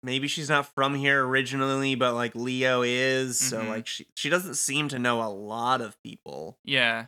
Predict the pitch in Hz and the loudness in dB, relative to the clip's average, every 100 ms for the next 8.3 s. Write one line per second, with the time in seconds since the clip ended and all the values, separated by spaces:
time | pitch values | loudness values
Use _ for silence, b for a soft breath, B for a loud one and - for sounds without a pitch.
0 | _ 151 165 196 202 196 170 131 117 - | _ 2 6 6 4 2 2 0 -2 -6
1 | - 104 104 113 _ _ - 127 117 90 | -10 -8 -10 -12 _ _ -2 0 0 -2
2 | - _ _ _ _ 170 175 139 120 113 | -14 _ _ _ _ 2 4 4 0 0
3 | 131 151 147 143 139 135 131 - _ - | 0 4 6 6 6 6 4 0 _ -4
4 | 156 180 220 214 175 165 143 - 143 139 | 2 4 4 2 0 0 0 -2 -2 -2
5 | 131 - 120 120 117 117 - _ _ 147 | -2 0 0 0 -2 -8 -18 _ _ 2
6 | 139 127 139 147 151 147 135 139 127 131 | 4 2 2 4 6 4 2 -4 -2 0
7 | 127 127 123 117 113 - _ - 135 131 | 2 2 0 -4 -10 -16 _ -8 -6 -6
8 | 160 131 | -8 -12